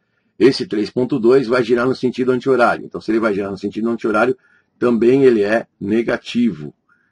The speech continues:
Então, negativo três vírgula dois. Ah, e se eu vier do outro, sem, do outro lado?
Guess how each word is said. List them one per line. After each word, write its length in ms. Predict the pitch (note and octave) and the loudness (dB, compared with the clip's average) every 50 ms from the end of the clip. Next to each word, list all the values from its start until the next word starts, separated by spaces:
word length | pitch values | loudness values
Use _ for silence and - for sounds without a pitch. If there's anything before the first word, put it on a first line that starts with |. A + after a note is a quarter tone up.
| _ _ | _ _
Então, 360 | _ C2+ - F2 G#2 A2+ B2+ - _ _ _ _ _ | _ -10 -8 -6 -6 -6 -8 -10 _ _ _ _ _
negativo 960 | - - F#2+ F#2+ F#2+ F#2+ G#2 A2 - - - A2 A#2 C3 B2+ A2+ C#3+ D#3+ F3+ - _ _ _ _ _ _ _ | -10 -6 -4 -4 -4 -4 -4 -6 -6 -6 -4 -2 -2 0 0 2 0 0 0 -2 _ _ _ _ _ _ _
três 580 | - A#2 A2+ A#2 C3 C#3+ D3 B2+ - - - - | -2 0 2 4 4 2 2 -2 -8 -14 -20 -16
vírgula 480 | F2+ E2+ A2 B2+ B2+ A#2+ B2 C#3 C#3 B2+ | -8 -4 -2 0 0 0 2 2 2 2
dois. 480 | A2 G#2 G2 - - - - - _ _ _ _ _ _ _ _ _ _ _ _ _ | 2 0 -2 -2 -4 -8 -18 -20 _ _ _ _ _ _ _ _ _ _ _ _ _
Ah, 220 | G2 A2 G#2+ G2 | -2 0 0 0
e 80 | G#2 G2 | -2 -2
se 140 | - - | 0 2
eu 100 | D#3+ D#3+ | 2 4
vier 240 | C3+ C3 C#3+ D3 D3 | 4 4 4 2 2
do 120 | C3 C#3 C3+ | 2 2 0
outro, 140 | C3+ - | 0 0
sem, 200 | - - C3 B2 | 0 0 0 2
do 80 | B2 C3 | 2 2
outro 200 | B2+ B2 - C3 | 2 2 4 4
lado? 360 | B2+ A#2+ A2+ F#2+ - - - | 4 4 4 2 -2 -6 -16